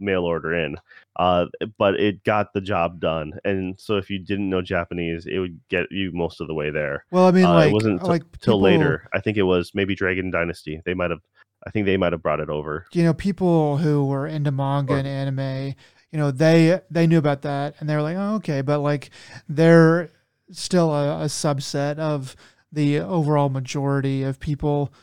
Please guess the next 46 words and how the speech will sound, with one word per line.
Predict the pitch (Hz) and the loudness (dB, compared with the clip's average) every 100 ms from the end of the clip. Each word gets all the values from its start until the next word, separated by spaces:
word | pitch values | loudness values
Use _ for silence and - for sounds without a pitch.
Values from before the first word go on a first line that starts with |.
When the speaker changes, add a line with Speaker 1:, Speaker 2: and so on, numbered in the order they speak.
| _ _ 156 | _ _ 0
Speaker 2:
uh, | 147 143 | 4 4
in, | 147 | 4
in | 147 | 0
the | 165 156 | 2 2
United | 143 135 | 2 0
States | 156 143 131 | 0 0 2
who | 151 139 - - _ _ _ | 2 2 0 -12 _ _ _
would | 156 170 170 147 | 0 6 6 6
like | 139 143 139 | 2 -2 -4
that | 151 | -8
kind | 151 156 | -6 -6
of | 139 | -8
stuff. | - 147 147 - - - - | -6 -4 -4 -8 -20 -20 -20
So | - - 160 151 175 | -6 2 4 4 4
a | |
lot | 170 | 2
of | 151 | 4
people | 151 151 | 2 0
just | 131 139 | 0 -4
aren't | 147 | -2
gonna | 139 | -4
touch | 131 160 143 | -4 -4 -2
it | 147 135 | -4 -4
because | 143 160 143 135 - - - _ - | -4 -2 -2 -2 -6 -10 -20 _ -2
they're | 156 | 0
like, | 139 135 | 0 0
"Well, | 147 | 0
I'm | |
not | 147 143 | 2 0
into | 139 | -2
manga | 135 139 143 139 | -2 -2 -2 -2
or | 135 139 | -2 -2
anime, | 143 139 135 135 135 | -2 -4 -4 -4 -6
so | 143 139 139 | -4 -4 -4
I'm | 143 143 139 | -6 -6 -6
not | 139 151 | -4 -6
gonna | 143 139 139 | -6 -6 -4
get | 139 143 | -4 -4
into | 143 131 | -4 -2
that," | 143 143 143 - - - 156 | 0 0 -4 -10 -20 -8 0
um, | 147 143 139 139 | 2 2 0 -2
or | 165 185 151 143 | -4 0 0 0
foreign | - 156 143 135 | -2 -2 -2 -2
films | 151 143 139 139 | -2 -2 -2 -4
or | 135 | -4
whatever. | 135 139 139 | -2 -2 -2